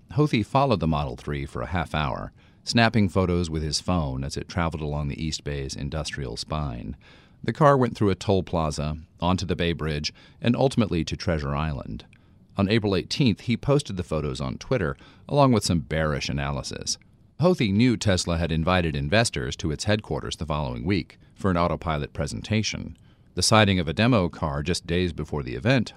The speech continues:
Houthi argued, proved that autopilot, slaughter pilot in T slack parlance, wasn't fully baked.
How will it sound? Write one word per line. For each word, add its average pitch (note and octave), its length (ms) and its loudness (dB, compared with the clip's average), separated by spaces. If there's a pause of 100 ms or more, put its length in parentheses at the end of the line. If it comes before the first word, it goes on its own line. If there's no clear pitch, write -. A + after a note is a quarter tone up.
Houthi D2+ 260 -4
argued, D2 400 -6 (360)
proved C3+ 380 2
that E2+ 220 -2
autopilot, G2 720 0 (280)
slaughter G2 580 4
pilot B1 420 -6
in B1+ 200 -6
T C#2+ 160 -6
slack B1+ 340 -6
parlance, F2+ 460 0 (340)
wasn't A#2 400 4
fully C#2+ 280 -2
baked. - 500 -6